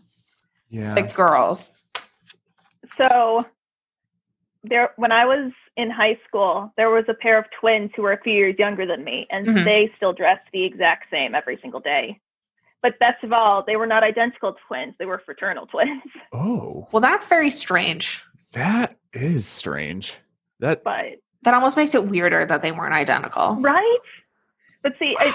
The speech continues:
Speaker 2: <sighs>
Speaker 3: it's not as, Tina and Terry dressing the same doesn't weird me out as much, but I had that experience in my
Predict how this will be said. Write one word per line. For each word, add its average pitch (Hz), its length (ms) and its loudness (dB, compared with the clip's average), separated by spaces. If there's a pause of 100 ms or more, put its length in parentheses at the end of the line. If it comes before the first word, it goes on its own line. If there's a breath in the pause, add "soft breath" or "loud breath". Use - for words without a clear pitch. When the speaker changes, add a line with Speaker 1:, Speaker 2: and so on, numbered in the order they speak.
Speaker 2:
<sighs> - 100 -10
Speaker 3:
it's 285 160 -2
not 339 200 2
as, 349 80 2 (460)
Tina 330 200 2
and 339 120 0
Terry 294 300 2
dressing 247 300 -2
the 254 80 -8
same 247 120 -6
doesn't 233 240 -2 (680)
weird 240 220 2
me 220 160 0
out 208 120 4
as 196 120 -2
much, 208 300 0
but 208 100 -2
I 214 120 4
had 240 240 0
that 220 340 2 (280)
experience 220 560 -4
in 196 80 -10
my 196 300 -4